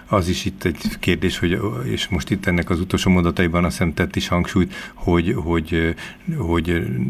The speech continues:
nem romlott számottevően a, a helyzet.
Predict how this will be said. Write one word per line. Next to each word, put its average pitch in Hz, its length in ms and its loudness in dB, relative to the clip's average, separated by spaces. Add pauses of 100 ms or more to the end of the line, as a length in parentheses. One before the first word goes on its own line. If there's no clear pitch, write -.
(480)
nem 90 280 2
romlott 85 600 0
számottevően 85 920 -2
a, 82 160 -2 (280)
a - 100 -4
helyzet. 87 600 0